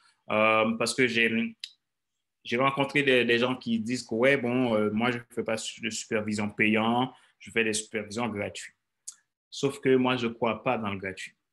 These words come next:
Je crois pas dans le gratuit parce que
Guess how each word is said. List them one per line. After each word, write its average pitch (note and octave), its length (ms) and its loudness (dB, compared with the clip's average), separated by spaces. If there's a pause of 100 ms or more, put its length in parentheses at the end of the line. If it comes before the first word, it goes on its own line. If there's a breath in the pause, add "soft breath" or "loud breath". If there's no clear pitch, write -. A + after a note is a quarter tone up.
(960)
Je - 80 -20
crois A#2 180 -4
pas D#3+ 120 2
dans D#3 140 2
le C#3 80 2
gratuit C3+ 500 0
parce B2 320 -2
que B2+ 360 -2